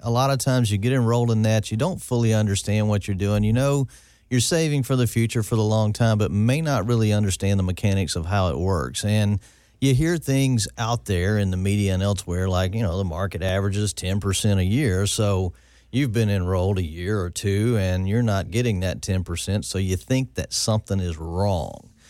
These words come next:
Uh, but the reality is, even though, yes, over the long term, the market has returned ten percent, it's very cyclical. When we go through periods like we're going through right now, where the market, you know, over the last couple of years, because of the downturns, has not returned that ten percent.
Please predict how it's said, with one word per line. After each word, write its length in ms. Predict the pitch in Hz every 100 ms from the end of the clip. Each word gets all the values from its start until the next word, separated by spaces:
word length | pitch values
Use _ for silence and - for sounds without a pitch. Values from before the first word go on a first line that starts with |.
| - _ -
Uh, 220 | 113 110
but 140 | 113
the 80 | 113
reality 560 | 123 151 208 220 143 120
is, 280 | 117 101 98 -
even 400 | 143 165 151 117
though, 240 | 117 113
yes, 560 | 113 120 110 85 98 104
over 180 | 104 110
the 100 | 104
long 300 | 113 110 107
term, 240 | 120 113
the 60 | 101
market 360 | 104 110 -
has 280 | 107 107 90
returned 480 | 95 - 127 139 95
ten 180 | 98 92
percent, 380 | 87 - 107 143
it's 140 | 123
very 200 | 170 170
cyclical. 580 | - 180 170 87 80 85
When 80 | 101
we 60 |
go 160 | 104 151
through 200 | 160 113
periods 340 | 120 110 92
like 160 | 101 95
we're 80 | 98
going 220 | 98 90
through 160 | 87
right 180 | 85 85
now, 220 | 73 87
where 80 | 110
the 80 | 92
market, 420 | 104 117 123 113 - - - -
you 100 | 120
know, 160 | 113 107
over 340 | 120 127 151
the 80 | 117
last 340 | 101 95 92 -
couple 300 | 104 95 92
of 80 |
years, 400 | 87 87 90 113
because 420 | 95 90 - 131 123
of 80 |
the 80 | 104
downturns, 640 | 95 87 87 90 98 110 120
has 180 | 127
not 300 | 131 160 196 -
returned 520 | 98 87 95 85 80
that 180 | 69 -
ten 240 | 80 67
percent. 460 | - - 71 58